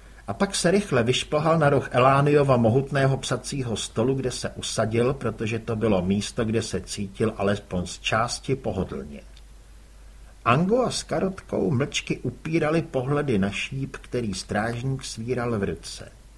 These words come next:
"Ach, skvělá práce," usmál se velitel Elánius. "Kde jsi to našel, Dolutrisku?"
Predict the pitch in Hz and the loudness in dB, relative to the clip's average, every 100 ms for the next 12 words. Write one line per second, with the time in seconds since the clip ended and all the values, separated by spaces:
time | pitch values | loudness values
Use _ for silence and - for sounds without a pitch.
0 | - - - - - 233 277 - - - | -20 -20 -20 -12 2 4 4 -2 -8 -8
1 | - 117 120 127 127 127 262 - - - | -2 4 8 8 6 4 4 -2 -6 -6
2 | - - 92 - 107 185 - 92 131 190 | -8 -14 -10 -4 -2 -2 -2 -2 0 -2
3 | 190 202 208 165 92 85 76 - - - | -2 -2 -2 0 0 0 -4 -10 -18 -20
4 | - - - - 101 107 147 131 131 - | -20 -20 -16 -2 0 4 4 4 4 4
5 | - 269 143 117 113 - 107 - - 135 | 4 6 8 8 6 6 2 0 -8 -12